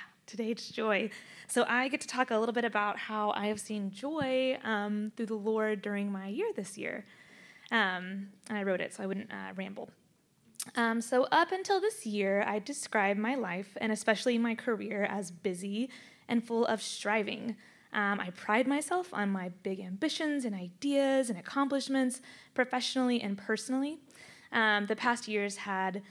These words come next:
uh, new degrees, new jobs, new babies, new homes, et cetera, et cetera, exciting things. Um, this year, though, I would describe as an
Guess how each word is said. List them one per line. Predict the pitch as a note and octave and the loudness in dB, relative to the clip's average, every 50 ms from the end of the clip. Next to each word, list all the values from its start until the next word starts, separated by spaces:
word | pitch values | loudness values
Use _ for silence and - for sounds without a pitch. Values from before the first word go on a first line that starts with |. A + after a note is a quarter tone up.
| - - - _ - | -20 -20 -20 _ -8
uh, | - A3 G#3+ | -6 -4 -2
new | G3+ G3+ G3 | -2 -2 -2
degrees, | G#3 G3 G3+ D4+ E4 D#4+ D4+ C4 A3+ - - | -2 -4 -2 2 4 4 4 4 2 0 -2
new | A3 | -2
jobs, | G3 - C4 B3+ B3 A#3 G3 - - | 0 0 0 0 0 -2 -2 -2 -2
new | G#3 F#3+ | -4 0
babies, | F3+ A#3+ A#3+ A3 G#3 G#3 G#3 - - | 0 0 0 0 -2 -4 -6 -6 -4
new | G#3 F#3+ | -4 -2
homes, | F#3+ A#3+ C4 A#3+ A3 G#3 G3 | 2 4 4 4 4 2 -2
et | F3 | -4
cetera, | - - B3+ A#3 G#3+ G3+ F#3+ | -2 0 0 2 2 0 0
et | - | -2
cetera, | - B3+ A3+ A3 G3+ G3 | 0 0 0 2 2 0
exciting | F#3+ G3+ - - - A#3 A3 A3 A3+ A3 A3 A3 A3 G#3+ - | -2 -4 -6 -4 -2 -2 0 2 2 0 0 0 -2 -4 -2
things. | - G#3 G3 G3 G3 G#3+ A3 A3+ A3 - - - - - - - - - - - - | -2 -2 -2 -2 -4 -2 -2 -4 -4 -6 -16 -20 -20 -20 -20 -20 -20 -20 -20 -4 2
Um, | A3+ A#3 A3+ A3+ A3 | 4 6 6 6 4
this | - G3 F#3+ D#4+ A4 - - - | 0 0 2 2 2 2 2 2
year, | G#4+ G#4 F4 | 2 4 6
though, | D#4+ D4 C#4+ | 6 8 8
I | B3 A#3+ | 8 6
would | A3 A3+ - | 4 0 -4
describe | A#3+ - - - - G3+ F#3+ G3 G3 G3 G3+ G3+ G3 - | -6 -6 -6 -2 0 2 4 4 4 4 2 2 0 0
as | - G3+ G3+ G3+ F#3+ - | 0 0 0 0 -2 -2
an | - A3+ A3+ A#3+ | 2 2 2 2